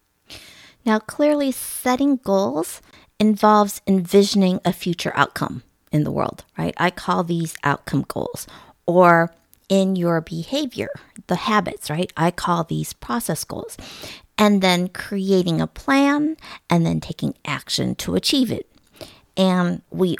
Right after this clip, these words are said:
organize our time and energy based on our goals. They, they help provide direction for our lives.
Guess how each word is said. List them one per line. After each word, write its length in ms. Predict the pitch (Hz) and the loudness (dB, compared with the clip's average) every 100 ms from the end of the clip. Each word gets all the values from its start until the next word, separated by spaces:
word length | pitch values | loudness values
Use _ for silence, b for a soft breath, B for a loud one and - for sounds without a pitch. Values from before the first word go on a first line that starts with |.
| - | 4
organize 720 | 214 285 277 214 151 151 202 | 6 6 6 6 6 2 0
our 120 | 180 | 0
time 560 | 180 - 160 156 185 214 - | -4 -4 0 2 2 0 0
and 240 | 160 160 - | 0 0 2
energy 720 | 240 320 240 147 135 202 - _ _ _ _ | 4 4 2 -2 -4 -6 -8 _ _ _ _
based 400 | - 151 175 - - | 0 0 0 -8 -2
on 260 | 143 127 151 | 2 2 0
our 220 | - 147 185 | 0 0 2
goals. 640 | 294 302 - - - - _ _ - | 6 6 4 -6 -16 -18 _ _ -4
They, 280 | 185 185 - _ _ - | 0 0 -2 _ _ 0
they 180 | 202 202 | 0 0
help 500 | - 254 269 277 - - _ - | -4 2 4 2 -4 -18 _ -6
provide 440 | 226 214 196 196 | -4 2 2 2
direction 640 | 175 170 165 - - 165 | -2 -4 -6 -4 -4 -4
for 180 | 156 - | -4 -6
our 180 | - 139 | -2 0
lives. 480 | 139 120 - - | 0 -2 -6 -16